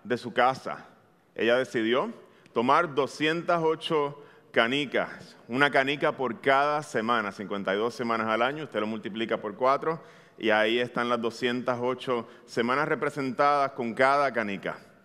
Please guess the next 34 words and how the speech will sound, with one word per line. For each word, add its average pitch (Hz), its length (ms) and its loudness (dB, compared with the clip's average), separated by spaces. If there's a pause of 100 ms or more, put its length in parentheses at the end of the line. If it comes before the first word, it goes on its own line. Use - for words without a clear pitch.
(520)
Cada 131 240 6
semana, 160 640 2 (440)
en 110 160 0
ese 156 280 0
jarro, 123 380 2
ella 123 140 2
removía 127 800 2 (360)
una 123 300 2
canica 127 680 2 (220)
para 131 200 2
ser 160 260 2
muy 170 280 -2
intencional 139 1080 -2 (220)
y 117 60 -8
saber 127 600 2
cuánto 131 320 -2
tiempo 139 380 -2
le 131 100 0
quedaba 120 560 2
para 117 240 0
influenciar 117 800 -2
a 143 80 -4
su 135 180 -6
hijo 117 300 2
antes 120 640 0 (240)
de 117 100 0
que 113 120 -2
su 117 160 -4
hijo 123 200 -2
se 113 140 -6
fuera 127 420 2
a 117 40 2
la 110 80 0
universidad, 107 800 0